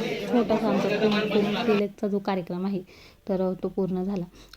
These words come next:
श्रीकांतने जो ड्रेस घातला होता, तर तो माझ्या चॉईसचा होता. त्याचा ड्रेस घेत असताना खूप जास्त गडबड गोंधळ झाले, म्हणजेच होता. पूर्ण पुण्याला फिरून आला, पिंपरीला फिरून आला, कामशेतसारख्या, अ, सिटीमध्ये फिरून आला आणि शेवटला संध्याकाळी आठ वाजता वैतागून म्हणतो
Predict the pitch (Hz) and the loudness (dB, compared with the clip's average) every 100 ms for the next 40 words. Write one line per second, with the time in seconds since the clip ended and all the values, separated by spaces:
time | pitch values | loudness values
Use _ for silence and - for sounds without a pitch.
0 | - 277 254 247 240 240 208 226 226 - | 2 4 6 6 6 4 4 4 4 2
1 | 226 220 202 202 185 185 185 196 214 220 | -4 0 -2 -2 -4 -2 0 0 0 0
2 | 214 190 185 - 202 196 165 - - - | 0 -2 -2 -2 -2 -4 -12 -14 -20 -12
3 | - 208 220 214 208 208 208 208 196 196 | -4 0 2 4 4 4 4 0 -2 -4
4 | 202 190 254 226 220 220 202 202 190 185 | -4 0 2 2 0 0 2 2 2 0
5 | 196 196 190 190 202 226 214 - 196 175 | 2 2 2 2 2 2 2 -2 -4 -4
6 | 170 - - - - - 240 240 233 233 | -8 -12 -20 -20 -10 4 6 8 6 6
7 | 226 220 214 214 233 208 196 190 185 208 | 6 6 4 2 2 4 2 -2 -2 -2
8 | 202 196 196 196 220 202 190 175 175 214 | 0 0 0 0 2 2 0 -2 -2 -2
9 | 233 - 220 220 202 208 - - - - | -2 -4 -2 0 0 -2 -8 -20 -20 -14
10 | - 202 196 196 202 233 226 208 208 208 | 0 2 4 4 4 4 4 4 2 2
11 | 220 202 190 185 175 202 196 226 220 214 | 2 4 2 0 0 0 2 4 4 2
12 | 226 214 196 196 175 175 185 185 190 175 | 2 2 2 -2 -2 -2 -4 -2 -2 -2
13 | 180 196 202 196 | 0 2 2 0